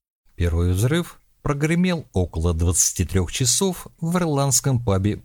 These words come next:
«Пэддис» в туристском районе. Взрывное устройство привел в действие террорист-смертник.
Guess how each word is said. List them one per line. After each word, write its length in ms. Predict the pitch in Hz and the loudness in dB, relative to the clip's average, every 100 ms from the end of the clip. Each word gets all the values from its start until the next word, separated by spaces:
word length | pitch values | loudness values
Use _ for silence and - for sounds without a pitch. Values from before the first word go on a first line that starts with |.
| _ | _
«Пэддис» 600 | 95 82 73 80 - - - | 0 0 0 0 -2 -4 -8
в 120 | - | -4
туристском 500 | 80 80 - - 82 | -2 0 -2 0 0
районе. 600 | 85 76 76 73 64 - _ _ _ - | 2 2 0 0 -2 -6 _ _ _ -4
Взрывное 540 | 82 101 90 80 80 76 | 0 2 2 2 2 0
устройство 800 | 98 - 165 160 - 135 120 - | 0 0 0 0 0 -2 -4 -4
привел 420 | 160 175 170 175 160 | -2 0 0 0 0
в 80 | |
действие 760 | 120 107 113 - 98 104 107 - - | 0 2 2 2 0 0 0 -6 -4
террорист-смертник. 1600 | 127 120 113 95 82 - - - 92 82 73 64 - 80 71 - | 0 2 2 2 -2 -4 -4 -2 2 2 0 -2 -4 -6 -6 -10